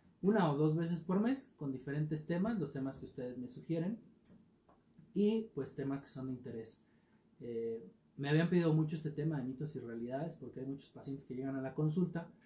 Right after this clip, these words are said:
y refieren que, pues, tienen algunos síntomas y erróneamente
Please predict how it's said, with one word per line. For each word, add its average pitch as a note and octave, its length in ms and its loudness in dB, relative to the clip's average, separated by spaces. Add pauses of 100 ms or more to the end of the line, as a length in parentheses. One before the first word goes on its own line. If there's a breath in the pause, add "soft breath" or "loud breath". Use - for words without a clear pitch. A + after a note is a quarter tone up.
(280 loud breath)
y F3+ 360 6
refieren C#3 640 -2
que, B2+ 360 -6 (400)
pues, - 220 -14
tienen C3 300 0
algunos C3+ 400 -2
síntomas B2+ 760 -2 (380 soft breath)
y E3 140 6
erróneamente G3 840 4